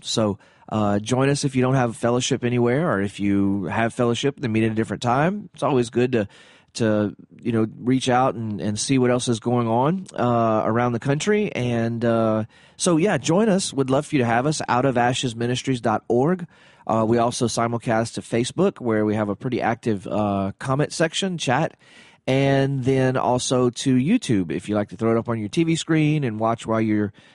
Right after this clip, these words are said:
you know, hanging out, doing whatever, uh, we'd be honored to have you join us, uh, and spend a portion of your Shabbat with us. So, uh, this last Shabbat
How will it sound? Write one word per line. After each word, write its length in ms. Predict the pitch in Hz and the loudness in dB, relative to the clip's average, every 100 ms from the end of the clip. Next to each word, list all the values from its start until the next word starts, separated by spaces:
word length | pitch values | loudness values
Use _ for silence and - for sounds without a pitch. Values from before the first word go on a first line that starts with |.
| _ | _
you 140 | - | 0
know, 140 | 110 104 | 2 2
hanging 280 | 120 123 123 | 2 2 2
out, 260 | 151 147 | 2 2
doing 180 | 123 127 | 2 2
whatever, 360 | 123 151 156 156 - - - | 4 4 2 -2 -12 -20 -8
uh, 320 | - 110 110 107 | -2 2 2 2
we'd 220 | 117 120 | 2 2
be 180 | 117 113 | 2 2
honored 380 | 95 110 110 107 | 2 0 0 -2
to 100 | 110 | 0
have 220 | 113 104 | 0 0
you 80 | 107 | 0
join 240 | 110 110 | 0 0
us, 280 | 110 - - - | 0 -4 -8 -6
uh, 120 | 92 | -2
and 140 | 101 104 | -2 -4
spend 220 | - 117 | -2 -2
a 20 | |
portion 440 | 113 151 143 - 156 | -2 -2 -2 -2 -2
of 100 | 135 | 0
your 140 | 147 | 0
Shabbat 320 | 143 185 208 | 0 0 0
with 160 | 113 101 | 2 0
us. 280 | 87 - - - - | -2 -8 -18 -20 -2
So, 260 | 196 165 - - - - | 0 0 -2 -18 -20 -6
uh, 200 | - 151 | 0 2
this 220 | 151 226 | 2 -2
last 300 | 175 143 147 | 2 0 2
Shabbat 300 | 139 113 131 | -2 0 0